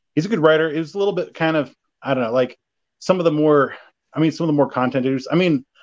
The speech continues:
I like the gritty with, uh, Robert E. Howard and kinda the adventure stuff. But when it gets into kind of the weird sexual stuff, that's kinda like, I mean, and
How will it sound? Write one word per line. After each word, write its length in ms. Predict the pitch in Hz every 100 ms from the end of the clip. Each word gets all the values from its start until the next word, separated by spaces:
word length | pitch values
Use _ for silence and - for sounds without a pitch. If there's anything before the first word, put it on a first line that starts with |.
| _
I 80 | 151
like 220 | 160 190
the 100 | 180
gritty 460 | 139 127 139 151 147 - -
with, 200 | 139 131 131
uh, 140 | 123
Robert 260 | 127 127 127
E. 60 |
Howard 300 | 113 117 123
and 100 | 117
kinda 140 | 123 113
the 80 | 110
adventure 340 | 104 110 127
stuff. 320 | - 139 139 - _ _ _ -
But 120 | 135
when 140 | 151
it 60 | 139
gets 220 | 160 -
into 120 | 156
kind 240 | 127 151 151
of 60 | 120
the 180 | 104 - _ _
weird 280 | 117 139 120
sexual 420 | - 120 - 127 120
stuff, 320 | 131 120 - -
that's 160 | 123
kinda 240 | - 131 120
like, 260 | 113 104 _ _ _ _ _ -
I 60 |
mean, 320 | 131 123 110 110 -
and 240 | 135 123